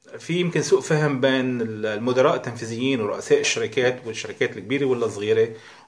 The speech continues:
وبين علم إدارة المشاريع، لأنه عادة معظمهم هدول ما جايين من باك جراوند، أما من خبرات عندهم بعلم إدارة المشاريع.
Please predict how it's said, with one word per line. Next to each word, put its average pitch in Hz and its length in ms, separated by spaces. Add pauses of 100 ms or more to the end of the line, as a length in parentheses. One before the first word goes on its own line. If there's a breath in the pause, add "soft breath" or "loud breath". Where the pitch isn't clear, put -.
وبين 131 220
علم 170 220
إدارة 127 240
المشاريع، 131 340
لأنه 135 320
عادة 147 360
معظمهم 120 460
هدول 131 260
ما 160 100
جايين 156 300
من 117 160
باك 123 200
جراوند، 120 320 (480 loud breath)
أما 117 140
من 117 120
خبرات 123 340
عندهم 113 240
بعلم 107 260
إدارة 101 240
المشاريع. 95 460